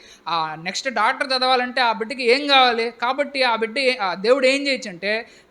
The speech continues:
గవర్నమెంట్ ద్వారా మాట్లాడి ఫ్రీ సీట్ ఇవ్వచ్చు. కొంతమందికి ఫ్రీ సీట్ ఇస్తారు. ఇంకొంతమంది షెడ్యూల్ క్యాస్ట్ వాళ్ళకి కూడా ఫ్రీ సీట్ ఇస్తారు. అంటే అలా ఆ, ఆ క్యాస్ట్లో పుట్టినా కానీ వాళ్ళు ఫ్రీగా చదువుకోవచ్చు, ఒక్క రూపాయి ఖర్చు లేకుండా. రెండు,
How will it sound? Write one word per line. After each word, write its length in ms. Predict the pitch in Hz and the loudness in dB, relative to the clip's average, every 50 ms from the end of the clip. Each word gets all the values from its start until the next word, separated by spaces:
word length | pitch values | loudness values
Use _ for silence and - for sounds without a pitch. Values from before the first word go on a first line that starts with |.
| 185 196 | -2 2
గవర్నమెంట్ 440 | 214 254 262 277 277 269 254 226 | 4 4 4 2 -2 -6 -6 -6
ద్వారా 240 | 220 226 226 233 233 | -2 0 2 2 2
మాట్లాడి 500 | 220 202 208 214 226 226 226 226 220 226 | 0 -2 0 -2 -2 0 -2 -4 -4 -4
ఫ్రీ 220 | 220 - 277 285 262 | -4 -4 -4 -2 -2
సీట్ 240 | - 269 254 196 | -2 -4 -4 -6
ఇవ్వచ్చు. 500 | 202 185 175 147 135 - _ _ _ _ - | -6 -8 -8 -10 -12 -18 _ _ _ _ -10
కొంతమందికి 400 | 202 220 214 233 240 247 254 - | -8 -8 -4 -4 -4 -4 -6 -6
ఫ్రీ 180 | - 269 269 | -4 -4 -2
సీట్ 220 | 254 269 247 202 185 | -2 -2 -4 -6 -8
ఇస్తారు. 420 | 170 - - 143 123 _ _ _ _ _ - _ _ - | -10 -12 -14 -16 -18 _ _ _ _ _ -20 _ _ -12
ఇంకొంతమంది 500 | 233 220 269 254 240 240 233 254 254 269 | 0 0 2 2 2 -2 -6 -4 -6 -4
షెడ్యూల్ 340 | 262 277 262 214 285 294 285 | -2 -2 -4 -2 0 -2 0
క్యాస్ట్ 320 | 277 254 247 247 254 - | 2 2 2 2 2 0
వాళ్ళకి 260 | 247 247 233 233 220 208 | -2 -2 -2 -2 0 2
కూడా 180 | 254 262 269 | 2 2 2
ఫ్రీ 240 | 262 269 269 302 294 | 0 -2 -4 -2 -2
సీట్ 220 | 294 285 254 202 | -2 -4 -4 -6
ఇస్తారు. 300 | 190 - - - 165 127 - _ _ _ _ _ - | -8 -10 -10 -12 -14 -20 -20 _ _ _ _ _ -10
అంటే 160 | 208 240 277 | -6 -2 0
అలా 440 | 254 190 190 214 254 269 269 254 214 - - - | 0 0 2 4 6 6 6 6 4 0 -8 -8
ఆ, 340 | 185 170 202 220 247 226 - - | -2 2 4 4 4 2 0 -4
ఆ 240 | 214 196 214 226 233 | 0 0 2 2 0
క్యాస్ట్లో 560 | 233 - - - 226 233 254 247 277 277 269 | -2 -6 -6 -2 0 0 0 -2 0 0 0
పుట్టినా 300 | 233 240 247 254 262 262 | 0 -2 -10 -4 -4 -2
కానీ 320 | 247 262 262 285 294 294 294 285 | 0 0 -2 -2 -4 -6 -6 -6
వాళ్ళు 480 | 240 226 220 220 220 226 233 240 247 - - - _ - | -6 -4 -4 -2 0 0 0 0 -2 -4 -14 -20 _ -8
ఫ్రీగా 400 | - 285 320 302 294 285 277 277 277 - 254 254 | -2 -2 -2 0 2 0 0 0 -4 -2 -2 0
చదువుకోవచ్చు, 480 | 262 277 220 233 214 180 - - 214 | 0 0 -2 -2 -4 -4 -6 -10 -8
ఒక్క 200 | 185 190 190 226 | -8 -6 -2 -2
రూపాయి 260 | 240 240 226 254 233 | -2 0 0 0 -2
ఖర్చు 300 | - 214 202 190 - 202 | -2 -4 -8 -8 -8 -8
లేకుండా. 340 | 180 160 147 147 139 135 135 - _ _ _ _ _ - | -8 -8 -10 -12 -16 -18 -18 -20 _ _ _ _ _ -4
రెండు, 580 | 208 277 339 349 330 320 311 302 311 311 320 | -4 -2 -2 0 -2 -2 -2 -2 -2 -4 -6